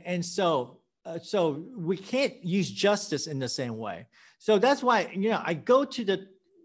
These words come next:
those terms, you know, um, uh,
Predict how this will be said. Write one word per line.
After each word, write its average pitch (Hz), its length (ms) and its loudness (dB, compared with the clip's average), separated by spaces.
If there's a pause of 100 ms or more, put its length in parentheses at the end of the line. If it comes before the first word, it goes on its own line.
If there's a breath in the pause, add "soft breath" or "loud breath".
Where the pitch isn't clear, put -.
(140)
those 185 240 -2
terms, 175 540 -6
you 175 80 -6
know, 156 400 -4
um, 127 340 -6 (1400 loud breath)
uh, 151 460 -4